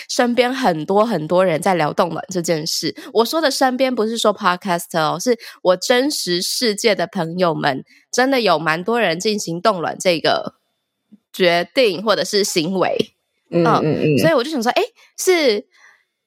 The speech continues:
Speaker 1: 这个东西突然兴起了吗？还是就冻卵这件事突然兴起了吗？还是是，呃，可能一些行销媒体的操作，使得冻卵好像是一个很，很酷的事情，然后正在被发生着，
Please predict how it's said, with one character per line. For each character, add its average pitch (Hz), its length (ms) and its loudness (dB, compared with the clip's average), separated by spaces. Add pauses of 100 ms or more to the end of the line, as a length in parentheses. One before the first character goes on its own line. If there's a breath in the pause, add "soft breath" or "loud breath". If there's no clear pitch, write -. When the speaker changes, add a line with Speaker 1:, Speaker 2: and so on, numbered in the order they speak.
(100)
Speaker 1:
这 330 180 2
个 254 80 0
东 240 120 0
西 254 80 -2
突 330 160 0
然 285 160 2
兴 294 180 0
起 233 160 2
了 180 100 4
吗？ 208 240 2
还 240 180 2
是 220 260 -2
就 262 160 -2
冻 254 180 0
卵 156 140 0
这 233 100 -4
件 220 140 0
事 240 120 -2
突 240 140 -2
然 208 160 2
兴 247 200 0
起 202 180 2
了 160 100 0
吗？ 175 220 0
还 180 120 -2
是 196 140 -4
是， 196 260 -2 (300 loud breath)
呃， 180 300 2
可 175 140 -4
能 165 300 0 (560 soft breath)
一 269 120 2
些 226 320 2
行 226 240 -2
销 254 160 4
媒 214 180 2
体 214 220 0
的 139 460 2
操 208 340 0
作， 190 320 2
使 160 220 -6
得 170 140 0
冻 214 220 0
卵 151 180 0
好 180 120 -4
像 214 200 -2
是 214 120 -2
一 156 140 0
个 139 160 2
很， 160 440 0 (280)
很 175 180 0
酷 226 240 2
的 156 120 2
事 196 200 0
情， - 280 -4
然 - 200 -4
后 180 220 2
正 185 200 0
在 180 140 0
被 165 140 0
发 160 160 0
生 180 240 -2
着， - 240 -4